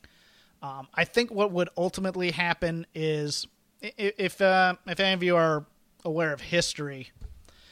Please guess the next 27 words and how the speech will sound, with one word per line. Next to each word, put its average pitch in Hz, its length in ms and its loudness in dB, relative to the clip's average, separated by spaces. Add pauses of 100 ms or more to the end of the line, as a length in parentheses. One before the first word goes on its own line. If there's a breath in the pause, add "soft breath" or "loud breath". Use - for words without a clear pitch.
(200 soft breath)
when 165 280 -4
Upton 185 340 2
Sinclair's 170 640 0
The 156 100 -4
Jungle 151 560 -4
came 143 300 -12
out, 123 340 -12 (680 soft breath)
and 147 480 -8 (260)
it 160 140 -8 (100)
forced - 760 0
the 160 80 -4
government 160 560 -2
to 170 100 -4
then 160 240 -2
come 160 280 -4
in 151 240 -6
with 147 280 -8
all 156 200 0
sorts 160 340 -2
of 143 220 -10
regulations, 156 1120 -2 (1040 soft breath)
um, 131 460 -12 (140)
to 170 120 -4
help 160 340 0 (540)
for 147 100 -6
safety 190 520 2
reasons, 135 640 -8